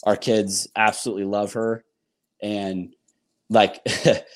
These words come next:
I'm stupid when it comes to things like that. And she just, for whatever reason, has always known what to do. And so I always just get to fall back on, on her and what she knows to be right for our kids and for our family. So, um,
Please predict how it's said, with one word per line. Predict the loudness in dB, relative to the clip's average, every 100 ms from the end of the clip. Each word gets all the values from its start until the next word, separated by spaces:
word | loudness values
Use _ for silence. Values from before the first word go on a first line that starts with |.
| -20 -20 2
I'm | 4 4
stupid | 4 4 2 4 2 2
when | 0
it | 0
comes | 0 0 0
to | -4
things | -4 -2 0
like | -2
that. | 0 2 0 -4
And | -8 -8 -10
she | -10 -4 -4 -2
just, | -4 -4
for | -4 -2
whatever | 0 -2 -2
reason, | -4 -4 -4 -6 -8
has | -4
always | -4 -2 -4
known | -6 -6 -6 -6
what | -6
to | -8
do. | -4 0 2 0 -6 -20 -20 _ 0
And | 0
so | 2 2 2 2
I | 0 2
always | 2 2 2 -2
just | -6
get | -6 -8
to | -8
fall | -2 0 2
back | 0 -2 -4
on, | -6 -4 -4 -6 -8 _ _ _ _ _ _ -6
on | -2 -2
her | 0 2 2
and | 2
what | -2 -4
she | -2 -2
knows | 0 0 -2
to | -4
be | 0
right | 2 0 -2
for | -4 -4
our |
kids | -2 -2 -2 -4
and | -6
for | -4
our | -4
family. | -4 -2 -2 -2
So, | -2 -2 -2 -8 -20 -20 _ _ -6
um, | -4 -4 -6 -10